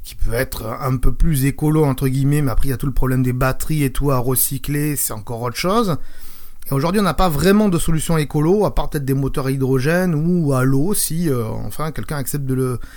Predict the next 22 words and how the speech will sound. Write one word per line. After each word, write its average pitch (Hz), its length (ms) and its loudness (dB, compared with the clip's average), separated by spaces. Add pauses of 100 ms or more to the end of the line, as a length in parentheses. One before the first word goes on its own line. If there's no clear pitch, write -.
(180)
fabriquer 156 560 2
sans 185 280 0
qu'on 180 300 -2
tue 190 460 -2
les 143 180 -2
autres 175 220 -4
derrière. 127 400 -4 (1000)
Résultat, 220 640 2
euh, 143 380 -2
ben 135 140 -2
voilà, 151 400 0
on 160 160 -2
subit 202 460 0
quand 156 140 2
même 147 140 0
tout 147 100 -4
ça, 226 200 0
donc 202 180 -2
on 151 80 0
achète 156 300 0
une 165 80 4
voiture 160 380 0